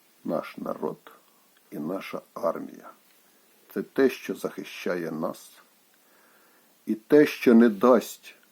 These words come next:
нашим недоброзичливцям, на б'яки-, на яких би вони щаблях влади не знаходилися,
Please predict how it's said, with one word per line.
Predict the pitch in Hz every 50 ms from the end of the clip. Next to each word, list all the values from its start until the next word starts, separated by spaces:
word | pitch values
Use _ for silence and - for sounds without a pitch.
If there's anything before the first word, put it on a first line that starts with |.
| _ _ _ _ _ _ _ _ _ _ _ _ -
нашим | 113 120 131 120 - - 110 107 104
недоброзичливцям, | 107 98 98 110 95 - 95 80 - 110 117 117 - - - 101 - - - - - _ _ _ _ _ _ _ _ -
на | - 113 117
б'яки-, | 123 123 135 131 - - 143
на | 131 131 139
яких | 139 139 - 196 185 165
би | 156
вони | 147 151 147 135
щаблях | - - - - 127 113 131 135 - - - -
влади | 113 110 117 131 135 123 107 101
не | 98 92 82
знаходилися, | 82 82 87 - - - - - 65 73 - - - - - - - -